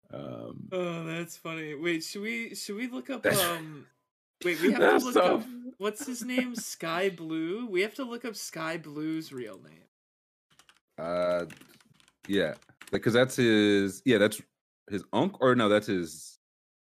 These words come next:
Speaker 1: nephew. Sky
Speaker 2: Wow.
Speaker 1: Blue's the nephew.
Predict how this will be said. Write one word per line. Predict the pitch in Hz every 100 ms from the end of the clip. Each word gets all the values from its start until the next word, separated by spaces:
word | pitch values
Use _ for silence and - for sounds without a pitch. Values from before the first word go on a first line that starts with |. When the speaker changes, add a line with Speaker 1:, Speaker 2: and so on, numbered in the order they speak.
| _ _ _
Speaker 1:
nephew. | 110 131 127 78 -
Sky | 165 180 175 170 160 127 120
Speaker 2:
Wow. |
Speaker 1:
Blue's | 120 127 95
the | 98
nephew. | 90 82 - 71 78